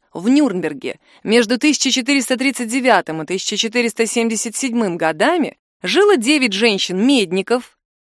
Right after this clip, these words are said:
семь медеплавильщиц, одна наперсточница, одна волочильщица,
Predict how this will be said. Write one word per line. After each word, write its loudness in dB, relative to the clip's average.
семь 0
медеплавильщиц, 0
одна 4
наперсточница, 0
одна 4
волочильщица, -2